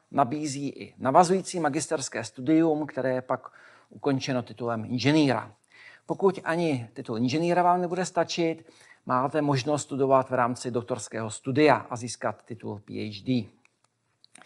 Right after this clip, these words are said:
Mám tady před sebou deset specializací, které jako fakulta nabízíme. Je to informační bezpečnost, manažerská informatika, počítačová grafika, počítačové inženýrství, počítačové sítě a internet,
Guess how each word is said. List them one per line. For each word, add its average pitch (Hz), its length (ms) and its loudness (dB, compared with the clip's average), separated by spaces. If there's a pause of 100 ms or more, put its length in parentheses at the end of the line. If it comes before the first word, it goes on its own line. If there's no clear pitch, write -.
(580)
Mám 202 220 8
tady 220 240 10
před - 240 -4
sebou 185 640 4 (220)
deset 156 300 -2
specializací, 160 920 -2
které 160 280 -2
jako 151 180 -4
fakulta 151 580 -6
nabízíme. 180 920 0 (760)
Je 160 80 -4
to 151 120 0
informační 185 580 0
bezpečnost, 147 840 -4
manažerská 160 680 0
informatika, 135 960 -6
počítačová 160 680 -2
grafika, 120 720 -6 (520)
počítačové 170 580 0
inženýrství, 127 920 -6
počítačové 170 640 -4
sítě 151 300 -10
a 113 100 -4
internet, 170 720 0